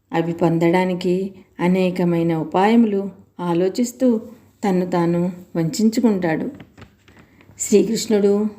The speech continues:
చాలా దయగలవాడు. క్షుద్ర వస్తువులతో సంతోషించడము మానవుని స్వభావము. కానీ కరుణామయుడైన హరి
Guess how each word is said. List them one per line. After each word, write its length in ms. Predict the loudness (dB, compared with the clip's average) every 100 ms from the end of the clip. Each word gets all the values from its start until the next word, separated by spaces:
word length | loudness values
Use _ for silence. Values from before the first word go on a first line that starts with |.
| -16 _ -4
చాలా 360 | -2 0 0
దయగలవాడు. 800 | 0 2 2 2 2 2 0 -2 -4 -16 _ _ _ _ _ _ _
క్షుద్ర 380 | 0 2 4 2
వస్తువులతో 800 | 2 0 0 0 2 0 0 -2 -6 -20 _
సంతోషించడము 1080 | -4 -4 0 0 2 4 4 2 0 -2 -8 -14 -16 -6
మానవుని 500 | -2 -2 0 2 2
స్వభావము. 840 | 0 -2 -2 0 0 0 -4 -6 -14 _ _ _ _ _ -2
కానీ 480 | 0 2 0 0 -2 -8 -18 _ _ 0
కరుణామయుడైన 840 | 2 4 2 4 6 6 2 -2
హరి 520 | -4 -4 -2 -2 -4